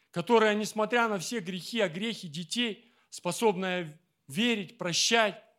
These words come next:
принимать и благословлять. Вторая мысль, которую я вижу в этом, а, в этих стихах, апостол Павел говорит: "И не буду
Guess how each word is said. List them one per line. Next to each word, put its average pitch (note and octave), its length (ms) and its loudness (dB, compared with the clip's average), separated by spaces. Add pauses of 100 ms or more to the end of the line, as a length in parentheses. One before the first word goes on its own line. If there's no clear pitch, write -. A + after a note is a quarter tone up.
(380)
принимать G3 580 2
и E3 40 -6
благословлять. D3+ 800 -6 (1080)
Вторая C#4 420 4
мысль, A#3+ 300 0
которую F#3 440 2
я F#3 100 2
вижу F3+ 320 -4
в D#3+ 60 -4
этом, E3 340 -4
а, D#3+ 400 -2
в D#3 80 -6
этих F3 240 -4
стихах, A3 500 -4 (360)
апостол F#3 400 0
Павел A3+ 360 4
говорит: F3+ 500 0
"И A3 140 2
не A3 160 0
буду G3+ 680 -2